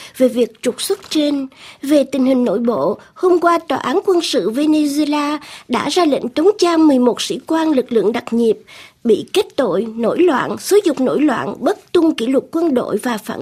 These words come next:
quốc. Kể từ năm hai nghìn lẻ ba đến nay, có chín mươi hai quân nhân đã bị bắt vì cáo buộc âm mưu lật đổ. Bên cạnh đó, trang web của nhật báo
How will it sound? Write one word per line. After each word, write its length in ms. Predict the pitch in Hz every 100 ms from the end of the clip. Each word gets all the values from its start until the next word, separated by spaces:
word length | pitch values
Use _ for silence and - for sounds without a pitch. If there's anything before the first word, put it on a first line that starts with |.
| 240
quốc. 220 | 359 494 _ - - -
Kể 120 | 247 262
từ 100 | 262
năm 240 | 277 311 302
hai 120 | 359
nghìn 160 | 320 240
lẻ 140 | -
ba 260 | 262 294 285
đến 260 | 294 370
nay, 320 | 330 277 277 269 - -
có 120 | - -
chín 140 | - 370
mươi 140 | 427 339
hai 140 | 349 320
quân 200 | 330 320
nhân 220 | 320 311
đã 100 | 277
bị 180 | 269 208
bắt 300 | 254 - -
vì 180 | 269 226 -
cáo 160 | 320 440
buộc 220 | 269 240 - -
âm 180 | 320 320
mưu 160 | 320
lật 200 | 269 -
đổ. 360 | 220 220 151 339 - - - -
Bên 200 | 330 320
cạnh 200 | - -
đó, 240 | 262 277 403
trang 180 | 349 311
web 160 | 302 440 349
của 60 |
nhật 200 | 302 269 -
báo 260 | 269 330